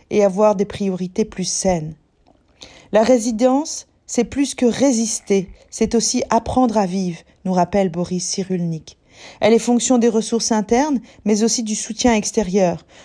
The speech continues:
Une simple parole, un regard, un sourire, une main tendue, et de la façon dont vous allez aborder le sujet avec votre enfant. Il a besoin d'être reconnu comme digne de confiance par le parent qui lui confie son secret,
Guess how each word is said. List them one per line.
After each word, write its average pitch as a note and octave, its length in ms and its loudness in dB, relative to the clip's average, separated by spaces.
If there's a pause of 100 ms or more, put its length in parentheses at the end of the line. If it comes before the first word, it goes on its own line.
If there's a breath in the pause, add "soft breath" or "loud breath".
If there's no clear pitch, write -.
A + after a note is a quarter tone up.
(120)
Une A3+ 140 2
simple B3 420 2
parole, G#3 520 2
un G3+ 120 0
regard, G3+ 560 2
un G3 140 -2
sourire, G#3 540 -4 (260 loud breath)
une A3+ 280 6
main A#3+ 180 4
tendue, G#3 600 -4 (420 soft breath)
et D4 340 4
de F#3 120 0
la F#3 160 4
façon G3+ 400 -2
dont F#3+ 140 -2
vous F3 220 -2
allez F3+ 260 2
aborder F#3+ 420 2
le F#3 140 -2
sujet F3 400 -4
avec D#3 280 -4
votre E3 260 -4
enfant. D#3+ 360 -8 (380 loud breath)
Il G#3+ 140 2
a A3 80 6
besoin A#3+ 360 2
d'être G#3+ 320 -2
reconnu A3 680 0 (220 loud breath)
comme G#3+ 380 2
digne A3+ 420 0
de F#3+ 140 0
confiance G3+ 480 -4
par G3 180 0
le F#3 80 0
parent F#3+ 340 -2
qui G3+ 160 -8
lui F3+ 120 -4
confie F#3+ 340 -4
son F#3 160 -4
secret, F3 460 -6